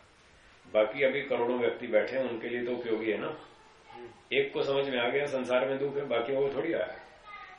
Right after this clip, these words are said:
बाकी तो कह रहे हैं संसार में सुख है, तभी तो पार्टी मनाते हैं, होटल में जाते हैं, डांस करते हैं, खाते हैं, पीते हैं, सारे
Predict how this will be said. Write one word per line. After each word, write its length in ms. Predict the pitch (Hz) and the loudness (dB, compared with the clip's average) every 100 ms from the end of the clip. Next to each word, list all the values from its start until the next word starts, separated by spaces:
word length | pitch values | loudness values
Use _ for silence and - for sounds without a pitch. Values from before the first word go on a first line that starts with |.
| - | -6
बाकी 240 | 101 131 | -4 -2
तो 100 | 131 | -4
कह 120 | 135 139 | 0 2
रहे 100 | 147 | 2
हैं 60 | |
संसार 360 | 139 127 117 123 | 0 -2 0 0
में 140 | 135 | 0
सुख 240 | 143 156 - | -2 -2 -4
है, 280 | - - - - - - - - - | -10 -16 -20 -20 -20 -20 -20 -10 -6
तभी 160 | 110 | -4
तो 100 | 123 | -4
पार्टी 280 | 127 131 139 | 0 0 0
मनाते 360 | 147 151 - 143 | -4 -4 -4 -4
हैं, 120 | 131 | -4
होटल 200 | 120 127 | -2 -4
में 180 | 135 135 | -2 2
जाते 260 | 131 131 | 2 2
हैं, 120 | 131 | -4
डांस 260 | 123 123 123 | -2 -2 -2
करते 240 | 123 - | -6 -6
हैं, 180 | 123 117 | -8 -8
खाते 260 | 104 107 127 | -6 -6 -4
हैं, 100 | 120 | -6
पीते 220 | 117 123 | -6 -6
हैं, 80 | 120 | -4
सारे 280 | 110 117 | -4 -2